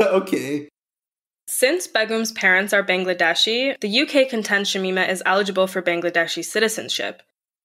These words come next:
Speaker 2: Therefore, stripping her of her U K citizenship doesn't leave her stateless, which is illegal under international law. But Bangladesh says Begum does not hold Bangladeshi citizenship and would not be permitted into the country. Begum was born and raised in the U K.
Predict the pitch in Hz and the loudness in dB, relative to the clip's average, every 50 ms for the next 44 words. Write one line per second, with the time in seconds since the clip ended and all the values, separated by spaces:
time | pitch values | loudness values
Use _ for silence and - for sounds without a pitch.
0 | _ - 214 233 277 262 269 - 208 202 196 196 196 - - - - - 254 254 | _ 0 2 2 2 0 0 2 4 4 4 4 2 0 -6 -6 0 2 2 2
1 | 269 247 226 220 214 185 180 180 190 180 165 170 170 170 - - 220 269 262 - | 2 0 2 2 2 2 2 0 -2 -2 0 -2 -4 -2 0 0 0 2 2 0
2 | 220 202 196 - 185 175 175 - 202 185 180 - 175 180 185 180 - - 170 170 | 0 0 -2 -2 -4 -4 -2 0 0 0 0 2 0 0 0 -2 -4 -4 -6 -4
3 | - 180 170 - - - 240 - - - - 170 - 190 - - - - - 175 | -2 -2 -2 -2 0 0 0 0 0 -2 -2 -2 -2 -2 -4 -8 -8 -6 -6 -4
4 | 175 185 180 175 - - 190 185 208 226 208 208 196 185 180 185 185 175 156 - | -4 -4 -4 -4 -2 -2 0 0 0 0 2 2 2 2 2 2 2 0 0 0
5 | 170 170 - 160 165 160 170 - - 170 156 160 165 180 175 110 - - - - | -2 -6 -4 -2 -2 -2 0 -2 -4 -6 -4 -2 2 2 2 2 2 -2 -6 -10
6 | _ _ _ _ _ _ _ _ _ _ _ - - 220 214 240 233 233 220 214 | _ _ _ _ _ _ _ _ _ _ _ -2 0 2 2 2 0 2 0 2
7 | 202 247 294 339 339 - - 226 208 208 208 208 - 185 190 196 196 196 196 202 | 2 4 2 2 2 2 2 2 2 2 0 0 0 0 2 2 0 -2 0 2
8 | 208 214 214 226 220 233 262 302 320 - - - 214 196 180 180 185 180 180 175 | 0 0 2 0 2 2 4 4 2 0 0 0 -2 -2 0 0 -2 -2 -2 -2
9 | 180 170 175 175 170 - - 156 - - 170 170 170 - 170 160 160 - 170 175 | -4 -2 -2 -2 -2 -2 -6 -8 -4 -4 -2 -2 -2 -4 -4 -4 -4 -2 0 0
10 | 190 185 - 202 196 190 190 185 190 190 208 240 277 277 - - 185 190 185 190 | -2 -2 -4 -6 -4 -4 -4 -4 -2 -2 0 0 0 -2 -2 -4 -6 -4 -4 -4
11 | 180 180 175 180 180 175 - 175 175 - 185 175 185 - - 233 233 214 - - | -2 -2 -2 -2 -4 -6 -6 -8 -8 -8 -6 -8 -6 -4 -2 -2 -2 -2 -6 -6
12 | - - 214 - _ _ _ _ _ _ _ _ - 220 233 254 262 262 247 214 | -8 -8 -10 -16 _ _ _ _ _ _ _ _ -2 -2 0 0 -2 -2 -2 -2
13 | 208 190 190 - 202 208 240 269 285 285 - 208 220 233 233 208 202 208 202 185 | -4 -4 -4 -2 0 2 4 4 2 2 2 0 0 0 0 2 2 2 2 2
14 | 180 185 - 190 190 185 170 170 170 170 - - 196 170 - - - - | -2 -2 -4 -4 -4 -4 -4 -6 -6 -6 -2 0 0 0 0 -2 -8 -12